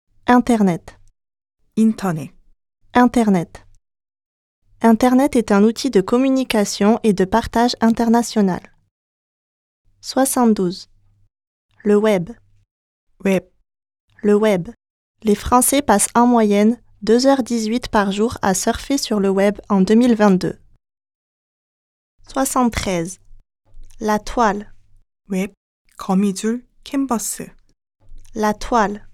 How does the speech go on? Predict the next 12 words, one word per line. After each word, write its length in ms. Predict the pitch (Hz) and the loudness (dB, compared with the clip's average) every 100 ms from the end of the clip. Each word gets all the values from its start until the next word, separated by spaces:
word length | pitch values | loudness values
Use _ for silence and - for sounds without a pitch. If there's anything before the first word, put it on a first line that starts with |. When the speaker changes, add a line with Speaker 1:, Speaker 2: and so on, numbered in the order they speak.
| _ _ _ _ _ _ _ _ _ _ _ _ _ | _ _ _ _ _ _ _ _ _ _ _ _ _
Speaker 1:
Je 140 | - | -6
perds 300 | 220 233 220 | -4 -2 -2
beaucoup 300 | 214 247 - | -2 -4 -4
de 120 | 277 233 | -4 -2
temps 240 | - 269 | -2 -2
quotidiennement 800 | - 240 - 240 254 220 208 226 | -2 -4 -6 -2 0 2 0 -2
en 140 | 202 196 | -4 -4
surfant 400 | - - - 185 | -4 -6 -4 -6
sur 220 | - 208 | -4 -4
la 140 | 202 | -4
toile. 420 | 185 - 170 165 - _ _ _ _ _ _ _ _ _ _ _ _ _ _ _ | -4 -8 -8 -10 -20 _ _ _ _ _ _ _ _ _ _ _ _ _ _ _
Soixante-quatorze. 1040 | - 262 262 277 277 233 226 202 175 175 | -8 -6 -2 -4 -2 -4 -2 -4 -4 -10